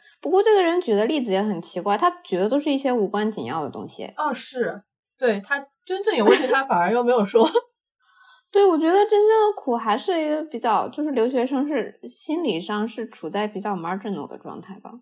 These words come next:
Speaker 2: 对，是的，这确实是一个问题。
Speaker 1: 嗯。
Speaker 2: 对，心理上的这种边缘化确实是个很大的问题。
Speaker 1: 不过没关系了，也可以熬过去的。嗯。
Speaker 2: 对，但是我觉得好像我时间，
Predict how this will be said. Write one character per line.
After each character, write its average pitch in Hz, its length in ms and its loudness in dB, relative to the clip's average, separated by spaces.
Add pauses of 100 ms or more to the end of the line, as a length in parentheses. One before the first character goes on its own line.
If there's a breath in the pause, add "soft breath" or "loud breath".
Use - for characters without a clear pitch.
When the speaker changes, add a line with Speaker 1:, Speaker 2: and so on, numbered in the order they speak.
(140)
Speaker 2:
对， 320 320 -2
是 214 220 -6
的， 190 240 -10
这 294 100 -16
确 285 200 -12
实 196 140 -6
是 - 160 -14
一 - 20 -12
个 - 100 -20 (480)
问 190 120 -10
题。 - 60 -20 (140)
Speaker 1:
嗯。 - 180 -12 (560)
Speaker 2:
对， 269 140 -4
心 359 180 -4
理 427 120 2
上 262 180 2
的 254 100 0
这 277 80 -14
种 208 160 -2
边 254 160 0
缘 233 140 0
化 247 140 -6
确 262 120 -12
实 226 80 -6
是 214 140 -12
个 220 100 -8
很 175 160 -10
大 180 200 -16
的 190 60 -20
问 165 100 -20
题。 - 140 -20 (380)
Speaker 1:
不 - 140 -20
过 302 140 -6
没 349 80 -8
关 370 240 -2
系 - 160 -8
了， 156 240 -8
也 185 100 -10
可 220 140 -10
以 247 80 -4
熬 170 160 -6
过 196 200 -8
去 196 200 -20
的。 - 60 -20 (340)
嗯。 196 240 -16 (1080)
Speaker 2:
对， 240 140 -8
但 415 160 -4
是 381 100 -16
我 254 160 -8
觉 202 120 -6
得 330 100 -4
好 208 120 -4
像 285 220 -6
我 208 80 -6
时 202 180 -14
间， 294 280 -8